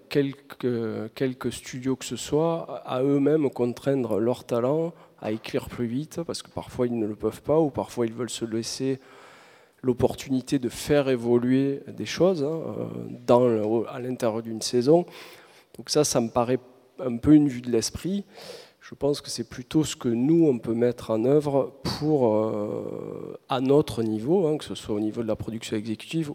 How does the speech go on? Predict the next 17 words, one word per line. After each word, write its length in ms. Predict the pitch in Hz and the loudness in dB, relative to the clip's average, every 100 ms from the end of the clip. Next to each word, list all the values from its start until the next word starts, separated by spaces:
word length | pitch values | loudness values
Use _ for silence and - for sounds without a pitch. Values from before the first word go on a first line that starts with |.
| - | -4
ou 160 | 151 147 | -2 0
des 120 | 107 | -2
techniciens, 560 | - - 127 - 160 156 - | -2 -4 -6 0 -2 -2 -10
qu'est-ce 240 | - 135 - | -2 -2 0
qu'on 180 | 120 113 | -4 -4
peut 100 | 131 | -6
faire ? 380 | - 165 139 - - - - - - _ | -2 -2 -2 -6 -16 -18 -18 -20 -20 _
Euh, 320 | 117 113 107 110 | -4 -2 -2 0
maintenant, 400 | 123 117 - 160 | 0 0 4 8
il 100 | 143 | 10
y 40 | |
a 60 | 123 | 10
aussi, 580 | 127 - - 151 151 | 8 2 -4 -4 0
euh, 300 | 143 - 107 - - - - | 0 -2 -6 -8 -10 -10 -10
et 120 | 110 | -10
là 160 | 113 127 | -4 -4
je, 140 | 117 | -4